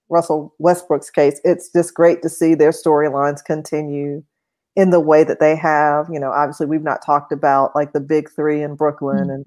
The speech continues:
Speaker 1: Kyrie and Harden and K D,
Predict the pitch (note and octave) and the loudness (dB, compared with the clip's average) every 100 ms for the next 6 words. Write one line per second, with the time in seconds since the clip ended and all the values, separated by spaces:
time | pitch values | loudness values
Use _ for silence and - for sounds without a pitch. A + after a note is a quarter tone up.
0 | G#3+ D3+ D3 D3 D3 C#3+ C#3+ C3+ C#3 C3+ | -2 0 0 -2 -2 -2 -2 -4 -6 -16
1 | _ _ _ _ _ _ _ F#3+ F3 E3+ | _ _ _ _ _ _ _ 0 4 4
2 | E3 D#3 D3+ D3+ D3+ D#3+ - D3+ D3+ D#3+ | 2 -6 -10 -12 -14 -14 -12 -12 -10 -6
3 | D3+ C#3+ D3+ D3 D3 D#3 | -6 -6 -6 -6 -6 -10